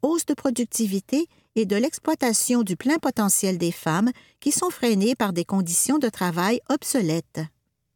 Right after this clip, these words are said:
Que pouvez-vous faire pour améliorer la flexibilité en faveur des femmes ?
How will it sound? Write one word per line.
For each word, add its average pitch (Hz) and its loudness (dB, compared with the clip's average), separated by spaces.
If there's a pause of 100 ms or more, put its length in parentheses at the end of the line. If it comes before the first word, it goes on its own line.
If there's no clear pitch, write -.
(1400)
Que 370 0
pouvez-vous 233 0
faire 359 0
pour 202 -2
améliorer 240 2
la 233 2
flexibilité 220 0
en 277 2
faveur 233 0
des 214 0
femmes ? 175 -2